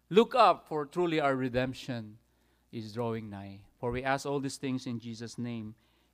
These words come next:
Amen and amen. Thank you for praying with me. I'd like to invite you to open your Bibles, please, in the book of Nehemiah, chapter two. And we'll be reading verse one to ten. And, uh, we had a couple of, uh, messages already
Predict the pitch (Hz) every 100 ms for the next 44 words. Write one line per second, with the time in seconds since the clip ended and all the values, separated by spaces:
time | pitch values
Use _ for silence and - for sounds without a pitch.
0 | - 120 110 135 135 107 104 110 110 113
1 | 127 104 98 - 127 131 233 226 147 135
2 | 156 156 156 151 143 226 277 - _ _
3 | _ _ 151 202 208 180 185 220 240 196
4 | 190 190 180 160 175 170 175 - 190 208
5 | 214 170 143 156 170 151 151 170 160 151
6 | 156 190 202 - 135 135 - 135 - 214
7 | 277 294 - _ - _ - - _ 131
8 | 135 143 160 143 151 156 160 156 131 139
9 | 143 - 139 143 139 - 151 185 262 269
10 | _ _ 127 127 123 123 123 120 143 135
11 | - 147 131 135 131 127 - 123 117 110
12 | 110 _ - 131 139 135 135 131 123 131
13 | 127 127